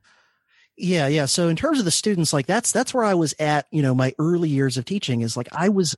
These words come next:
I was not that distant from them in age or in, like, just my overall experience of growing up and what things I was exposed to and not. And, um,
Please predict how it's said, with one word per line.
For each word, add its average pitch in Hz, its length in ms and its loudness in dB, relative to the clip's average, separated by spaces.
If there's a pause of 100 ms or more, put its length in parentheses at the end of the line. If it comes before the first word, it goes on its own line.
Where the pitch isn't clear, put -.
(100)
I 185 120 4
was 190 180 0
not 156 240 4
that 143 260 0
distant 139 440 0
from 120 220 4
them 113 340 2 (340)
in 135 240 2
age 151 480 0
or 139 220 2
in, 139 120 4
like, 131 160 2
just - 200 -4
my 208 100 0
overall 147 560 2
experience 139 800 0
of 113 80 -6
growing 117 320 -2
up 117 160 -6
and 113 140 -4
what - 180 -6
things 120 300 -2
I 113 80 -4
was 107 160 -6
exposed 113 480 -8
to 117 120 -2
and 98 140 -4
not. 120 400 -2 (680)
And, 139 460 2 (140)
um, 131 440 2